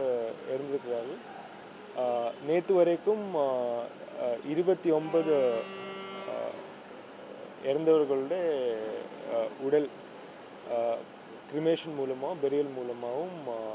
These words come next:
டிஸ்போஸ் பண்ணியிருக்கோம். அ, அனைத்து, அ,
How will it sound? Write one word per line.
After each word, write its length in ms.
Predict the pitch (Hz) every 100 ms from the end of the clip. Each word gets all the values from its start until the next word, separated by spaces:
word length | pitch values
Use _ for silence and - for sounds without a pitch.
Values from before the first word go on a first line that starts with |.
| 110 131 127
டிஸ்போஸ் 480 | 131 - 147 - 120
பண்ணியிருக்கோம். 480 | 123 117 110 160 196 - - - - - - - - 120
அ, 300 | 117 117 135
அனைத்து, 380 | 160 185 190
அ, 680 | 185 175 156 147 135 127 120